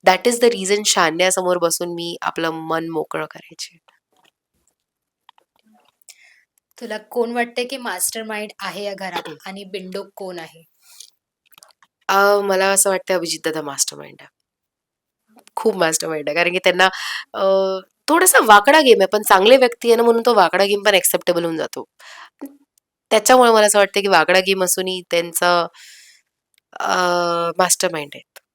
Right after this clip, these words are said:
Speaker 1: आणि बिंडोक कोण आहे? या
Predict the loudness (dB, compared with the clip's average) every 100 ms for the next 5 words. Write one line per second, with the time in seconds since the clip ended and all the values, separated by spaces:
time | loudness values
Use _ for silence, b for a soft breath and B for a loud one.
0 | _ _ _ _ _ _ _ _ -6 -4
1 | -4 -6 -6 -8 -12 -16 -4 -4 0 6
2 | 6 4 _ -2 0 0 -4 -6 -6 -4
3 | -4 -4 -4 -6 b b b _ _ _
4 | _ _ _ _ _ _ _ _ _ -16
5 | -10 -6 -6